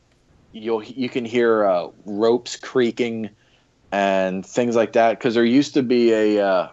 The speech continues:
real big kind of, um, what's the word, for rope, rope systems for lowering up and down artillery,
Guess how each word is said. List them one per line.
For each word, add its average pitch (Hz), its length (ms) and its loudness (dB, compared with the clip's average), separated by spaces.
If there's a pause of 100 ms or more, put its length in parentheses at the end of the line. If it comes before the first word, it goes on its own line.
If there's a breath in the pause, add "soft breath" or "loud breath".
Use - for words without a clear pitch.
real 147 260 0
big 123 180 0
kind 113 280 0 (1200 soft breath)
of, 95 60 -6
um, 80 480 -6 (1080)
what's 95 200 -8
the 87 80 -6
word, 87 280 0
for 98 240 -2
rope, 127 500 0
rope 139 280 0
systems 101 500 -10
for 113 180 -2
lowering 113 640 0 (340 soft breath)
up 131 180 -4
and 117 140 -6
down 110 220 -4
artillery, 110 680 -2